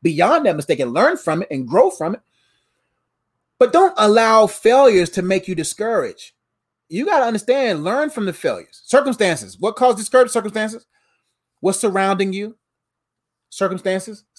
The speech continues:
discourage people. Uh, it, the, the environment just, just discouraging. Some ladies right now, they're discouraged by the, the, the, the plight or the environment of the type of men that's within their environment. Some men are discouraged because of the type of women they face. It don't matter.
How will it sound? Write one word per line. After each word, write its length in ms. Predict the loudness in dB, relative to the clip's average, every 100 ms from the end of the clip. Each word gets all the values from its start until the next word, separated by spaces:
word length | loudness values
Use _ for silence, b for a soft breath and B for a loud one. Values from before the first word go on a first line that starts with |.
| -14
discourage 420 | -6 2 2 2
people. 400 | -4 -6 -8 -18 b b b b
Uh, 520 | -6 -4 -4 -6 -8 -14 -16 -16 -16 -2
it, 280 | -2 -2 -4
the, 120 | -6
the 280 | -2 -2 0
environment 720 | -2 0 2 4 2 -2 -4
just, 300 | -6 -6 -8
just 260 | -12 -12 -10
discouraging. 840 | -8 -4 0 2 0 -4 -14 -18 _ _ _ _ _
Some 240 | -8 -4 2
ladies 320 | 2 2 2
right 200 | 2 2
now, 200 | -2 -4
they're 120 | -4
discouraged 600 | -8 -6 0 0 0 -2
by 280 | 0 0 -2 B B _ _
the, 240 | -2 -2 -4 -6
the, 400 | -6 -4 -8 -12 -10
the, 440 | -8 -6 -8 -14 -12
the 120 | -12
plight 480 | -10 -6 -4 -4 -6
or 140 | -6 -4
the 180 | -4 -6
environment 680 | -4 0 2 2 -2 -6 -12 b b
of 100 | -4
the 60 | -2
type 240 | -2 -2
of 80 | -2
men 240 | -2 0 0
that's 140 | -4
within 200 | -6 -6
their 180 | -4 -6
environment. 400 | -2 -2 -2 -6
Some 180 | -6 -6
men 180 | -6
are 60 | -6
discouraged 420 | -8 -2 2 2
because 140 | 0 -10
of 40 |
the 80 | -8
type 80 | -6
of 100 | -4
women 180 | -4
they 120 | -4 -4
face. 320 | -4 -6 -6
It 100 | -4
don't 180 | -2 -4
matter. 300 | -6 -8 -8